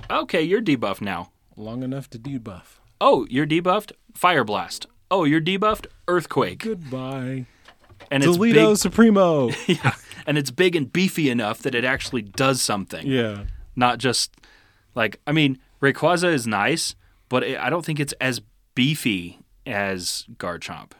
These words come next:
Speaker 1: because of the ground
Speaker 2: No.
Speaker 1: typing.
Speaker 2: Yeah.
Speaker 1: You, you, you hit this thing with an icicle or a snowflake, gone.
Speaker 2: <laughs> I mean, same with Rayquaza too, but Rayquaza
Speaker 1: No, that's what I'm
Speaker 2: also
Speaker 1: saying. Rayquaza is,
Speaker 2: folds just a
Speaker 1: is,
Speaker 2: little bit
Speaker 1: is
Speaker 2: faster.
Speaker 1: both dragon and flying.
Speaker 2: Yeah,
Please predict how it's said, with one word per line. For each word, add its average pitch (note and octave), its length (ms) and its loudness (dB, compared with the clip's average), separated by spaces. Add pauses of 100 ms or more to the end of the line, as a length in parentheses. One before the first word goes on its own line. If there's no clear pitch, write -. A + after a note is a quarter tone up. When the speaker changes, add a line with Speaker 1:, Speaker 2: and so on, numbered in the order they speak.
Speaker 1:
because A2+ 220 -6
of A2 80 -8
the G#2+ 40 -8
ground A#2 360 2
Speaker 2:
No. A2 80 2
Speaker 1:
typing. D2 280 -10 (460)
Speaker 2:
Yeah. A#2+ 260 -2 (100)
Speaker 1:
You, C3 260 2
you, D3 180 2 (160)
you C3 100 -2
hit D#3 140 -2
this D#3 140 -4
thing D3 160 0
with C3 120 -2
an A#2 80 -4
icicle C#3+ 440 -2
or C3 80 0
a G#2+ 40 -2
snowflake, C#3+ 560 -4 (380)
gone. A2+ 320 -2
Speaker 2:
<laughs> - 1500 -10
I E3+ 80 -6
mean, G3 180 -4
same F3+ 260 -2
with C3+ 280 -2 (180)
Rayquaza B2 560 -2
too, A2 280 -6
but C3 180 -10
Rayquaza C3+ 140 -2
Speaker 1:
No, E3 100 6
that's D#3+ 100 6
what - 80 4
I'm E3+ 40 8
Speaker 2:
also C#3 160 4
Speaker 1:
saying. C#3 140 4
Rayquaza C#3 520 4
is, B2 160 2
Speaker 2:
folds A#2 120 -6
just C3 260 -6
a C#3 40 -8
Speaker 1:
is, B2+ 240 0
Speaker 2:
little A2 60 -10 (100)
bit C#3 80 -2
Speaker 1:
is G#2+ 80 -4
Speaker 2:
faster. - 180 -16
Speaker 1:
both C3+ 280 0
dragon A#2+ 360 -2
and B2 180 -4
flying. B2 440 -6
Speaker 2:
Yeah, A2+ 340 -2